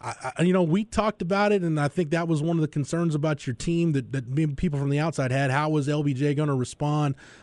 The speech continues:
uh, coming off the end of the district schedule, playing a, a playoff caliber opponent? Uh, I, I take it you liked the way your kids responded, though.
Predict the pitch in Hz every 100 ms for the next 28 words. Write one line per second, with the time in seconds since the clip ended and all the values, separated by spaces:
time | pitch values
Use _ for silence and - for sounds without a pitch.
0 | - 127 117 160 147 147 139 151 143 123
1 | 117 151 - 135 - 151 151 147 139 156
2 | 147 131 113 - 120 113 113 - 151 143
3 | 135 151 147 135 127 117 165 165 147 -
4 | - - - 135 135 131 139 139 196 196
5 | 190 165 160 156 165 160 151 151 131 -
6 | 147 120 117 - 131 107 101 98 92